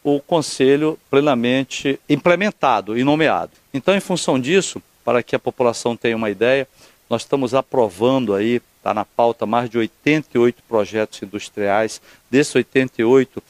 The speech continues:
mais de vinte e seis de implantação, ou seja, investimentos na nossa região. Esses investimentos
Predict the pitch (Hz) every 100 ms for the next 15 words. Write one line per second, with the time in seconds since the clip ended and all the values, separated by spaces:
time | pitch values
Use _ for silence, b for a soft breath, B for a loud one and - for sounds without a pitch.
0 | _ 117 131 139 117 107 170 - - -
1 | 143 160 127 131 175 214 - 180 190 -
2 | 180 - 135 113 95 - 117 135 120 151
3 | 120 143 139 - 113 139 160 - - 117
4 | 117 131 - 117 117 104 92 82 B B
5 | B B 123 - 131 139 - 123 131 147
6 | -